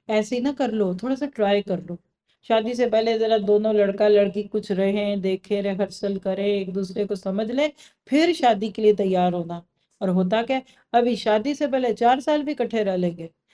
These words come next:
और शादी के बाद चार माह के बाद तलाक, क्योंकि एक boyfriend और girlfriend का रिश्ता और होता है, उसमें तो सिर्फ फन ही फन होगा। और जब वो शौहर बीवी बनते हैं तो फिर आप देखते हैं जिम्मेदारियां भी हैं,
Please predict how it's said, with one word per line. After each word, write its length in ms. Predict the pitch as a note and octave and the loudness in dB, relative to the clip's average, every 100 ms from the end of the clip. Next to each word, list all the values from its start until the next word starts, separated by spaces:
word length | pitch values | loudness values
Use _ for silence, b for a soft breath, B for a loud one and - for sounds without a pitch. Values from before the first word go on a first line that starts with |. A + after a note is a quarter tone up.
| b - | b -4
और 120 | G#3+ | 0
शादी 300 | G#3+ G#3+ G#3+ | 2 0 0
के 80 | A3 | 0
बाद 100 | G#3+ | 0
चार 300 | - G#3+ G#3+ | 2 0 0
माह 180 | G#3 G3 | -2 -4
के 100 | G3 | -4
बाद 200 | F#3 F#3 | -4 -4
तलाक, 400 | F3 E3 D#3+ _ _ _ _ _ _ _ _ - | -6 -8 -14 _ _ _ _ _ _ _ _ -6
क्योंकि 240 | G3 F#3+ A3+ A3 | -2 2 4 4
एक 220 | A3+ A3+ | 2 0
boyfriend 560 | G3 G3 G3 A3 A3 A3 | 2 2 2 -2 0 -2
और 60 | G3+ | 0
girlfriend 500 | G3 G3 G#3+ G#3+ G#3+ | 0 0 -2 -2 -2
का 80 | |
रिश्ता 300 | G#3+ F3+ - F#3+ | -4 -6 -4 -2
और 180 | G3+ | -2
होता 220 | G#3 F3+ F3+ | -2 -6 -10
है, 60 | - _ _ _ _ - | -12 _ _ _ _ -8
उसमें 300 | A3 A3+ A#3 | -4 0 2
तो 100 | A3+ | 0
सिर्फ 220 | G#3+ G#3+ | -4 -4
फन 200 | G3+ G3 | -2 -2
ही 60 | G#3+ | -4
फन 240 | G#3 F#3+ F#3+ | -4 -4 -2
होगा। 300 | F3+ G#3+ A#3 B B - | -2 -2 -4 B B -4
और 100 | G#3+ | 0
जब 120 | G#3+ | 2
वो 100 | G#3+ | 2
शौहर 300 | G#3+ G#3 G#3+ | 2 0 0
बीवी 280 | F3 E3+ G#3 | -2 -4 -4
बनते 320 | A3+ A3 G#3+ | -4 -4 -4
हैं 140 | A#3 A3 | -6 -6
तो 120 | G#3+ | -6
फिर 200 | F#3 F#3 | -6 -6
आप 140 | E3+ E3+ | -6 -8
देखते 300 | E3+ - G#3+ | -10 -8 -8
हैं 60 | F#3+ | -6
जिम्मेदारियां 600 | F3 F3 E3+ E3+ F3 G3+ | -6 -6 -8 -8 -8 -6
भी 120 | G#3 | -6
हैं, 180 | G#3+ | -8